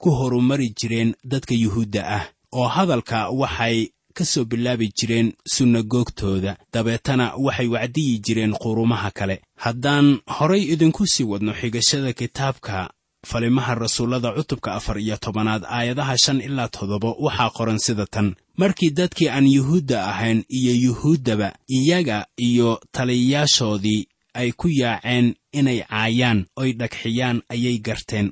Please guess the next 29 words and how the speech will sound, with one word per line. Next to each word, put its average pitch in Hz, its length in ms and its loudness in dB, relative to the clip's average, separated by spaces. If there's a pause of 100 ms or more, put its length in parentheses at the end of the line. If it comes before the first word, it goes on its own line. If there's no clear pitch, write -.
oo 123 180 -2
waxay 123 380 -2 (100)
u 170 100 -2
carareen 117 520 0
magaalooyinkii 117 800 0
la 113 160 -4
oran 131 360 0
jiray 110 340 0 (200)
Lukaoniya 123 920 2 (100)
iyo 117 340 2 (100)
Lustra 117 600 -2 (340)
iyo 110 300 2
Derbe 110 500 0 (140)
iyo 123 340 2
dhulka 175 260 4
ku 123 180 2
wareegsan. 101 540 2 (120)
Meeshaasna 113 840 2
ayay 117 280 2 (140)
Injiilka 120 460 4
ku 139 180 -2
wacdiyeen 120 720 2
dadka." 110 420 -6 (120)
Maadaama 127 840 2
ayan 123 360 2
ka 170 140 0
helin 107 460 2 (180)
qaabilaad 120 580 -2
wanaagsan 110 640 0